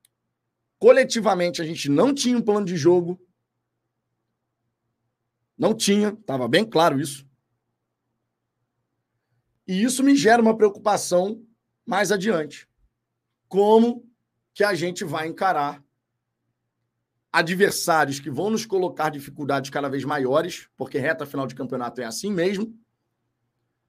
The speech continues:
e a gente precisa pensar o jogo pra superar essas adversidades. A gente precisa pensar o jogo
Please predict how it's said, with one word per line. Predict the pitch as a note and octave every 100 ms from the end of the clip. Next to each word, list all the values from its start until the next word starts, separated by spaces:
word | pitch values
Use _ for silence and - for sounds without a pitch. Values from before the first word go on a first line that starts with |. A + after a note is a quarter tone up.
| _ -
e | A3
a | F#3+
gente | G#3+ -
precisa | A3 A3+ A3+ G3+ G3 E3 G#3+ A3 _ _ _ _ _ _ _ _ _ _ _ -
pensar | G#3+ G#3 - G#3 G#3+ A#3
o |
jogo | F3+ F#3 F#3 F#3 A3 A3+ _ _ _ _ -
pra | G3 G3
superar | - G#3+ A3 G3 F#3
essas | F#3 F3+
adversidades. | F#3+ E3+ F#3 - F3 C#3+ C3 - _ _ _ _ _ _ _ _ - _ _ _ _ _ _ _ _ B2 _ _ _ _ _ _ _ _ _ _ _ _ _ _ _ _ _ _ _ _ -
A |
gente | C#3
precisa | - G#3 - - B3+ B3
pensar | - F#3+ - F3+ F3
o |
jogo | A2+ C#3+ E3 E3